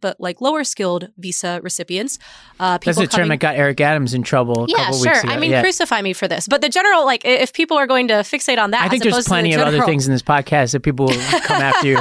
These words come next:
Speaker 2: before that, that's it.
Speaker 1: Sure. But, I mean, people, people basically coming from, from Mexico or from, from the Northern Triangle, from a lot of Central America, I think we also need to be doing a much better job of letting them in. I mean, you go around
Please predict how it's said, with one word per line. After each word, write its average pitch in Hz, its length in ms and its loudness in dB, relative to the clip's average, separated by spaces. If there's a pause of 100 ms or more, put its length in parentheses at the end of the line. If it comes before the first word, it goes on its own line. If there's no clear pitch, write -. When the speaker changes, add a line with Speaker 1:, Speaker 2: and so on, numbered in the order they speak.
Speaker 2:
before 139 300 0
that, 127 240 0 (160)
that's 135 240 -2
it. 131 80 -2
Speaker 1:
Sure. 453 340 2 (240)
But, 370 140 2
I 370 60 -2
mean, 359 180 0
people, 349 380 0
people 311 200 -2
basically 320 380 -4
coming 247 260 -2
from, 220 240 -2
from 214 200 -4
Mexico 247 360 -4
or 254 140 -2
from, 202 320 -4
from 202 160 -4
the 220 80 -8
Northern 226 240 -6
Triangle, 180 340 -6
from 196 160 -10
a 180 60 -6
lot 180 120 -2
of 196 80 -6
Central 220 280 -8
America, 226 360 -2 (300)
I 185 140 -4
think 202 180 -4
we 233 100 -4
also 254 320 0
need 208 200 -2
to 214 80 -6
be 214 80 -6
doing 208 180 -4
a 196 60 -2
much 196 200 -4
better 240 160 -6
job 320 220 -2
of 190 140 -4
letting 202 180 -4
them 311 140 -4
in. 175 200 -2
I 208 120 -4
mean, 202 160 -4
you 233 300 -6
go 202 200 -4
around 226 360 -2